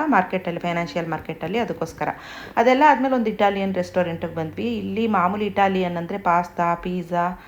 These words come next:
ಅಲ್ವಾ? ಸುಮ್ ಚೆನ್ನಾಗಿತ್ತು, ಅದನ್ನು ಕೂಡ ಟೇಸ್ಟ್ ಮಾಡ್ಕೊಂಡು. ಇದು ಈಗ ನೋಡ್ತಿದ್ದೀರಲ್ಲ, ಬ್ರುಕ್ಲಿನ್ ಬ್ರಿಡ್ಜ್ ಅಂತ ಅಂದ್ಬಿಟ್ಟು.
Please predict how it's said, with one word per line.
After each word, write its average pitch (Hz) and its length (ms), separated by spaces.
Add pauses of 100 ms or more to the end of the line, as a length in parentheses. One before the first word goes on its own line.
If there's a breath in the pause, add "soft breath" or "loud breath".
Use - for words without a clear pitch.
(320 loud breath)
ಅಲ್ವಾ? 185 440
ಸುಮ್ 214 400
ಚೆನ್ನಾಗಿತ್ತು, 233 640
ಅದನ್ನು 202 340
ಕೂಡ 185 140
ಟೇಸ್ಟ್ 190 420
ಮಾಡ್ಕೊಂಡು. 185 600 (320 loud breath)
ಇದು 226 360
ಈಗ 202 160
ನೋಡ್ತಿದ್ದೀರಲ್ಲ, 196 600 (100)
ಬ್ರುಕ್ಲಿನ್ 220 480
ಬ್ರಿಡ್ಜ್ 190 380
ಅಂತ 170 200
ಅಂದ್ಬಿಟ್ಟು. 165 360